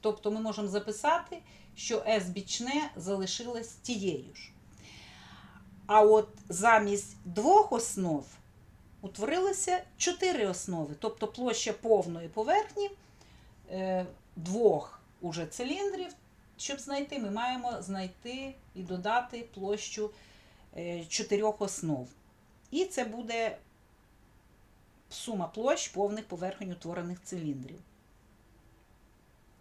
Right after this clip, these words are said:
Площа бічної поверхні циліндра — це два пі ер аш.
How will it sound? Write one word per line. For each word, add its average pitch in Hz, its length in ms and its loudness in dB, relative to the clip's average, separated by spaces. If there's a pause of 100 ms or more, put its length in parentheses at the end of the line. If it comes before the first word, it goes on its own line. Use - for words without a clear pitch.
(1160)
Площа 285 360 2
бічної 233 500 -2
поверхні 208 520 2
циліндра — 339 800 0 (3500)
це 214 180 0
два 202 260 4
пі 185 220 -4
ер 175 180 -2
аш. 247 440 0